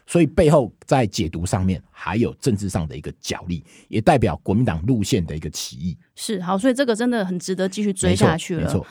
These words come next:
Speaker 2: 好，
Speaker 1: 是。
Speaker 2: 那我们接下来就进入到我们今天一百集的Q A时间了。
Speaker 1: 好。
Speaker 2: 我们第一题，这个 Ken 的疑问，哇，蛮辛辣的哦。他说，之前啊，柯文哲的案的时候啊，其实你有被外界封为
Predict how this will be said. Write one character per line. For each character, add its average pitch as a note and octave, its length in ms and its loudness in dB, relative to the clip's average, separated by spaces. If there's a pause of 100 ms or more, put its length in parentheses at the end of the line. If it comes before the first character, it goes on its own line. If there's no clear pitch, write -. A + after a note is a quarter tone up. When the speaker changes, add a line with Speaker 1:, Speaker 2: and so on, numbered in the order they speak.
Speaker 2:
好， F#3 160 0
Speaker 1:
是。 A3+ 40 4
Speaker 2:
那 C4+ 240 4
我 - 80 -4
们 G#3 80 4
接 C4 140 2
下 C4+ 100 2
来 A3 80 2
就 G3+ 120 -4
进 A3+ 200 -2
入 A3 140 -2
到 G#3+ 120 0
我 F#3 40 0
们 E3+ 100 -2
今 F#3+ 140 -2
天 G#3+ 180 0 (100)
一 D#4+ 80 -2
百 F#3 220 -4
集 F3 160 -6
的 F3+ 120 0
Q A#3 240 0
A G#3 200 2
时 F3 240 -4
间 E3+ 240 -4
了。 D#3 200 -4
Speaker 1:
好。 D3+ 380 4
Speaker 2:
我 A3 60 0
们 C4 140 6
第 D#4 180 4
一 D#4+ 60 6
题， A3 240 0
这 C4 140 -6
个 A3 220 0
Ken B3+ 440 -2
的 F3+ 220 -2 (140)
疑 A3 120 -2
问， C4 320 0 (220)
哇， F3+ 260 0 (240)
蛮 F#3 200 0
辛 A3 220 0
辣 A3 160 4
的 E3+ 120 2
哦。 - 40 2
他 A3 140 4
说， A#3+ 240 2 (400)
之 F#4+ 240 0
前 G#3 260 2
啊， G3+ 140 2 (140)
柯 E4 140 2
文 C4 120 2
哲 A3 100 0
的 G3+ 60 -2
案 A#3 180 -2
的 G3 80 -2
时 F#3 140 -6
候 G#3 140 -2
啊， F#3 180 0
其 G3+ 140 -2
实 F#3+ 160 0
你 G#3 100 4
有 B3+ 140 6
被 A3 120 0
外 A#3 200 4
界 A3+ 120 0
封 G#3+ 220 -2
为 F3+ 260 0